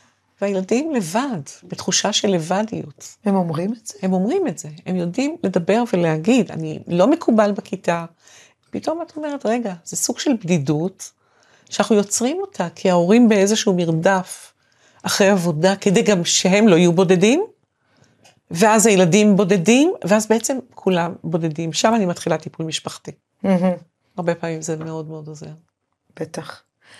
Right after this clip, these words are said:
Speaker 2: ליאת, אה, יש רגע שבו, אה, אפשר להסתכל על בדידות רטרוספקטיבית אחורה, "היי, הייתי בודדה?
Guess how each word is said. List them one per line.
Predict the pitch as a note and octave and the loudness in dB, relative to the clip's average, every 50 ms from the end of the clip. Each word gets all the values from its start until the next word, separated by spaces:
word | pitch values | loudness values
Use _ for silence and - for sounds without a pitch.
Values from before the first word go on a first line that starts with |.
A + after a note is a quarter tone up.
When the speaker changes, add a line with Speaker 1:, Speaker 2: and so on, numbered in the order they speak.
| - _ _ _ _ - | -20 _ _ _ _ -2
Speaker 2:
ליאת, | G3+ F3+ F3 F3+ G3+ G#3+ - - - - _ _ _ _ _ - | 2 2 4 2 2 -2 -8 -14 -20 -20 _ _ _ _ _ -20
אה, | - - A#3 A#3 A3+ - - - - - - - - - - - - - - | -20 -18 -18 -16 -16 -16 -14 -14 -14 -14 -16 -16 -16 -18 -18 -18 -18 -18 -14
יש | E3 D#3+ E3 G3 A3 - - - - | -6 -2 -2 -2 -2 -2 -4 -4 0
רגע | E3+ F#3 F#3+ E3+ F#3+ G3 | 2 2 2 2 -2 -4
שבו, | - - - D#3+ D3 C#3 D#3 E3 E3 E3+ E3 D#3+ - - _ _ - | -4 -4 -6 -6 -4 0 2 2 2 2 2 0 -4 -8 _ _ -10
אה, | E3+ E3 D#3+ D#3 | -8 -8 -8 -8
אפשר | - - - - D#3 D#3+ | -10 -8 -6 -4 -4 -4
להסתכל | D#3+ E3+ - - - - - | -4 -6 -10 -14 -6 -2 0
על | E3+ F3+ F3 E3+ | 2 2 2 0
בדידות | C#3+ C3 C3+ E3 D3+ C#3 E3 E3 E3 - - - _ _ _ _ _ _ _ _ _ _ _ _ _ _ _ _ _ _ _ _ _ _ _ _ _ _ _ _ _ _ _ - | -2 -4 -6 -6 -4 -4 -6 -8 -10 -12 -18 -20 _ _ _ _ _ _ _ _ _ _ _ _ _ _ _ _ _ _ _ _ _ _ _ _ _ _ _ _ _ _ _ 0
רטרוספקטיבית | E3 F#3 F3+ F3+ - F3 F3+ - - - F3 D#3+ - - F#3+ F#3+ F3+ G3+ G3 - | 2 2 2 0 -2 -6 -6 -6 -6 -6 -6 -4 -2 0 0 0 0 -2 -4 -4
אחורה, | - - - - - F3+ F3+ E3+ F#3 G#3 G3+ F#3+ - _ - | -6 -6 -2 2 2 4 4 2 0 -2 -6 -10 -6 _ 0
"היי, | G#3+ A#3 B3 B3 B3+ B3+ _ _ _ _ _ _ _ _ _ _ _ _ _ - | 2 2 2 2 0 -2 _ _ _ _ _ _ _ _ _ _ _ _ _ -2
הייתי | - E3+ F3+ G3+ G3 - B3 | 0 2 2 2 2 0 0
בודדה? | A3 B3 A#3 A3+ C4+ A#3 A#3+ D4 | 2 2 2 2 2 2 2 0